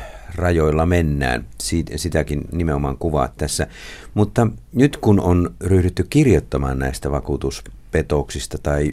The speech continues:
myös, mm, vakuutuslääkäreiden kytkennöistä, niin, niin mitenkä sinä olet aavistellut tällaista, vai kun tästä on kuitenkin pari vuotta, kun olet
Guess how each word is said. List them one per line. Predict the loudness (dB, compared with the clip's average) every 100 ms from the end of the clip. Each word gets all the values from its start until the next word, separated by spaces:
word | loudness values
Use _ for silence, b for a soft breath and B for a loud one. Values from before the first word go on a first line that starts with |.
| -2
myös, | -2 0 -2 -6
mm, | -12 -12 -12 -12 -12 -6
vakuutuslääkäreiden | -4 -2 -4 0 6 6 4 0 -4 -4 -4
kytkennöistä, | -4 -4 -6 -6 -8 -10 -10 -6 -6 -6 -6 -4
niin, | -2 -4 -6 B B B B B B
niin | -6 -2
mitenkä | -2 -2 -2 -2
sinä | -4 -2 -2
olet | 0 -2 -4 -10 -16 B B -6
aavistellut | 0 2 2 2 -2 -4 -4 -6 -4
tällaista, | -4 -2 -4 -4 -6 -4
vai | -2 -2 -6 -10 -18 -8
kun | -6 -4 -4
tästä | -6 -4 -4
on | -2
kuitenkin | -2 -4 -4 -4
pari | -2 0 0
vuotta, | 0 -4 -6
kun | -4 -2 0
olet | -2 -4 -10